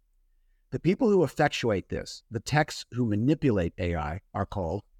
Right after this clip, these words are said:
brace yourself, prompt jockeys. A prompt jockey relies heavily on pre-existing models to obtain results from A I quickly. They're not engineers or designers. They implement off-the-shelf models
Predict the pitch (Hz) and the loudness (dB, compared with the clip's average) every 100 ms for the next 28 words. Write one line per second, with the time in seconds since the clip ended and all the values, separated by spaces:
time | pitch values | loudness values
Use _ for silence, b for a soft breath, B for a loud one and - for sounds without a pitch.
0 | _ - 165 - 107 - 90 117 _ _ | _ -2 0 0 -4 -4 -6 -6 _ _
1 | _ _ _ _ _ _ _ - 139 131 | _ _ _ _ _ _ _ -2 0 0
2 | - - 80 73 - - - - _ _ | -2 -8 -8 -6 -10 -12 -16 -20 _ _
3 | _ _ _ _ - 127 - 160 220 - | _ _ _ _ -8 -8 0 2 2 2
4 | - 85 85 92 101 - _ - 117 117 | 2 2 0 -2 -4 -8 _ -2 2 2
5 | - 131 139 139 110 98 143 156 127 127 | 0 -2 0 0 -2 0 2 2 0 -2
6 | 131 110 95 95 98 - 90 - 117 131 | 0 0 0 -2 -2 -4 -4 0 0 2
7 | 139 101 90 - - 90 - 104 90 80 | 0 -2 -4 -6 -8 -6 -2 0 0 -2
8 | 85 - - 101 80 80 82 _ _ _ | -4 -12 -10 -10 -10 -12 -16 _ _ _
9 | _ _ _ - 101 110 123 - 135 127 | _ _ _ -8 -2 0 0 0 0 2
10 | 101 104 113 104 101 98 107 104 80 - | 0 0 -2 -4 -4 -2 -2 -2 -6 -8
11 | 92 90 120 120 117 110 - - 120 123 | -8 -6 -4 -2 -2 -2 -4 -2 0 0
12 | 147 - 120 117 101 92 92 90 92 | -4 0 0 0 -2 -4 -2 -4 -6